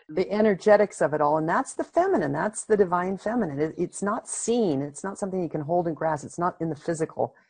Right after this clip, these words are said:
It is an energetic, and that's what we really need to tune more into. But I love that. I love the way you said it. I wanna mention that, you know, a woman just loving herself and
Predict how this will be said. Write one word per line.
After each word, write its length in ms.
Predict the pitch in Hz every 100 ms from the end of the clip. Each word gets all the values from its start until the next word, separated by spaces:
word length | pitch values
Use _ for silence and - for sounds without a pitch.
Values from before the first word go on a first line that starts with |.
| _ _ _ 147
It 100 | 147
is 140 | 156
an 80 | 160
energetic, 640 | 151 151 143 143 139 135 127
and 100 | 135
that's 160 | 139
what 120 | -
we 100 | 143
really 260 | 135 139 135
need 160 | 135 131
to 80 | - -
tune 280 | 143 135 131
more 240 | 127 120
into. 480 | 123 151 - 123 113 _ _ _ _
But 80 | 202
I 80 | 190
love 260 | 208 254 233
that. 180 | 196 185
I 60 |
love 160 | 185 196
the 80 | 208
way 180 | 208 196
you 80 |
said 180 | 180 202
it. 80 | 165
I 100 | 151
wanna 200 | 165 170
mention 520 | 160 185 - 175 151
that, 200 | 147 143 - _ _ _ -
you 100 | 190
know, 220 | 190 175
a 80 | 170
woman 560 | 160 208 269 117 90 _ -
just 220 | 208 -
loving 640 | 165 160 165 165 180 151 139 -
herself 680 | 143 127 - - 113 85 - -
and 160 | 147